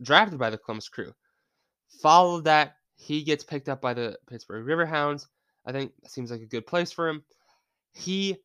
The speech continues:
absolutely balled out. And now he goes and joins Huntsville,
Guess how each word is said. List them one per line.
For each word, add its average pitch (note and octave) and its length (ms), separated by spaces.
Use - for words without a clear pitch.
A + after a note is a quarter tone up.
absolutely C#3+ 760
balled B2 380
out. G#2+ 300
And C#3 240
now E3+ 220
he F3 140
goes C3+ 340
and C3 160
joins A#2 420
Huntsville, A#2 720